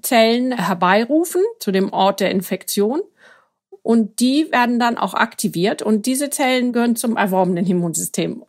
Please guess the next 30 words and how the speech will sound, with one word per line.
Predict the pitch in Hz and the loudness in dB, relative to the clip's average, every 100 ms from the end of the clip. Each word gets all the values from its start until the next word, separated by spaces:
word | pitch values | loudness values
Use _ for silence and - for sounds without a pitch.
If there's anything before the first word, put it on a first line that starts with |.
| _ | _
Und | 208 196 196 - _ 269 | -6 -6 -8 -16 _ -2
diese | 285 302 | -2 -2
Zellen | - 226 220 254 - - - 226 | 2 4 4 2 -4 -14 -10 -4
heißen | 220 214 | -2 -4
T- | 196 208 | -2 -2
und | 185 170 | -2 0
B-Zellen | 220 262 302 311 294 | 0 0 2 2 2
und | 233 214 | 0 0
diese | 202 | 0
B-Zellen | 185 240 233 254 233 226 | 0 0 2 0 2 0
schütten | 214 202 | -4 -2
Antikörper | 208 247 269 254 262 240 233 - | 0 0 -2 -4 -2 0 0 2
aus | 220 220 220 - - _ | 2 0 -4 -10 -20 _
und | - 208 | -4 -2
die | 196 | -2
T-Zellen | 185 240 226 240 214 208 202 208 - | -2 -2 0 0 2 2 0 -6 -4
helfen, | 202 233 277 277 262 247 247 - _ - | 0 2 2 0 -2 -2 -4 -10 _ 0
den | 220 190 | 2 4
B-Zellen | 208 208 - 202 196 | 2 2 0 0 0
Antikörper | - 262 262 269 233 - | 0 -2 -2 -2 0 0
auszuschütten, | 196 196 196 190 190 - 175 | -2 -2 -6 -6 -6 -4 -8
aber | - 190 190 | -4 -4 -2
die | 175 175 | -4 -6
T-Zellen | - 226 220 208 190 185 | 0 0 0 -2 -4 -4
können | 208 190 180 | -4 -2 -4
auch | 170 | -6
selber | - 180 208 220 208 175 | -2 0 2 2 -2 0
virusinfizierte | 190 180 190 - 185 180 - 175 - 180 - 170 | -2 -2 -4 -6 -4 -4 -4 -6 -2 -2 -4 -6
Zellen | - 170 160 - | -2 -2 -2 -4
abtöten. | 170 - - - - 156 | -6 -6 -8 -6 -6 -10